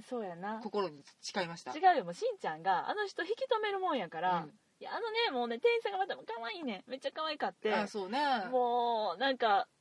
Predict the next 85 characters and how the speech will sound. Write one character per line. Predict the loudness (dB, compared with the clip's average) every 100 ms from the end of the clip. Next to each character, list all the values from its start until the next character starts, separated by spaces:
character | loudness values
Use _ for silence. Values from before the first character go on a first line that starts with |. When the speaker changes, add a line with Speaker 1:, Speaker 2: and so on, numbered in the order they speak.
| _
Speaker 1:
私 | -2 0 2
た | 2
ち | 2
の | 0
こ | 0
う、 |
次 | 0 -2 4
か | 6
ら | 6
次 | 2 -2
に | -2 -2
繰 | 0
り | 6
出 | 6
す | 6
こ | 2
の | 2 0
注 | 0 2
文 | 4 4 6 4
を | 4
一 | -2
度 | 2 4
に | 4
こ | 4 6 4
う、 | 4
入 | 0
力 | 0 0 -2
で | -2
き | 2
な | 2
い | 2
あ | 2
の | 2
も | 4
ど | 6
か | 4
し | 2
さ | -4
も | 0
相 | -2
ま | -2 -6
っ |
て、 | -2 0
Speaker 2:
う | 2
ん。 | -2 -10 -20 _
Speaker 1:
も | -14
う | -6
可 | -2
愛 | 2 2 0 -2 -4
い。 |
で、 | -4 -4
い |
そ-、 | -6 -6 -6
も | -6
う |
忙 | -2 2 8 8
し | 6 -6
い。 |
テ | -2 -2
ン | 6
パ | 6
っ |
て | 8 4
る | 4
の | 0
に | 0
し | -2 -4
ん |
ち | -2
ゃ |
ん | -2
が | -2
引 | -4
き | -4
止 | -2
め | 0 0
る |
も | 0 0
ん |
や | 0
か | -4 -2
ら。 | -2
Speaker 2:
う | -4 -10 -20 -20 -20 _ _ 2
ん。 |
Speaker 1:
で、 | 6 6 2